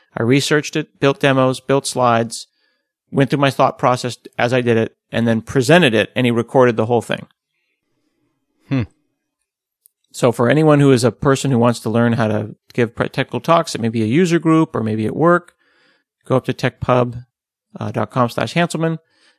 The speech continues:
Speaker 1: and for the price of a couple of, uh, Big Macs and a, and a latte, you can, uh, hang out with me for ninety minutes.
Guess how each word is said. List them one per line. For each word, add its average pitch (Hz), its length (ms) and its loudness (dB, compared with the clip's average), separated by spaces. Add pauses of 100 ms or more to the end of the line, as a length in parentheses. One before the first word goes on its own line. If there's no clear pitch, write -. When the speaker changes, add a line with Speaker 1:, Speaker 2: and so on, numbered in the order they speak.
(160)
Speaker 1:
and 113 240 -4
for 123 80 -4
the 113 80 -6
price 127 320 0
of 120 80 -4
a 113 40 -6
couple 117 340 -4
of, 110 220 -6
uh, 107 300 -6 (500)
Big 147 160 2
Macs 139 400 0
and 120 140 -4
a, 113 320 -6
and 113 100 -4
a 110 60 -4
latte, 143 640 0 (480)
you 127 160 -8
can, 113 260 -2
uh, 110 220 -2 (400)
hang 131 240 0
out 127 80 2
with 127 80 -2
me 120 80 0
for 117 120 -6
ninety 110 200 -2
minutes. 104 360 -10